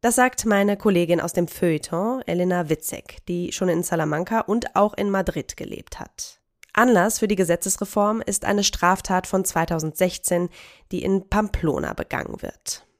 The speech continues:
Fünf Männer, die sich selbst als La Manada, das Rudel, bezeichnen, vergewaltigen eine achtzehnjährige Frau.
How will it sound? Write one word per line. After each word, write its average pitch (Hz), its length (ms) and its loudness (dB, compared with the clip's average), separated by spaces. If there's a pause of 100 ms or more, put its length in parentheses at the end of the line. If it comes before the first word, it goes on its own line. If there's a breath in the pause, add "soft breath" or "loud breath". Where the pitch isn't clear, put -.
Fünf 220 300 2
Männer, 208 340 2 (420 loud breath)
die 170 120 -2
sich 156 260 -4
selbst 185 340 2
als - 240 -4
La 151 140 -2
Manada, 175 640 0
das - 260 -6
Rudel, 208 320 4
bezeichnen, 214 720 -2 (380 loud breath)
vergewaltigen 196 840 2
eine 190 260 -2
achtzehnjährige 160 720 -2
Frau. - 480 -8